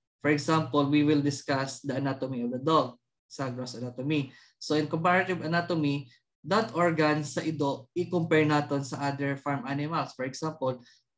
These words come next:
ang itsura sang kidney sang dog is different from the kidney of the cattle.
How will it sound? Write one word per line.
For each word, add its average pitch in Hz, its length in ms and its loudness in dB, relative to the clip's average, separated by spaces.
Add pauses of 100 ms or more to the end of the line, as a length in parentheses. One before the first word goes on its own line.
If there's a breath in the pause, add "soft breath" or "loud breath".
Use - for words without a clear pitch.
ang 156 160 0
itsura 196 400 2
sang 160 480 2
kidney 185 400 0
sang 165 320 0
dog 147 320 4
is 196 240 -2
different 156 400 2
from 151 240 -2
the 135 240 0
kidney 151 480 2
of 135 240 -2
the 131 240 -2 (560)
cattle. 135 560 2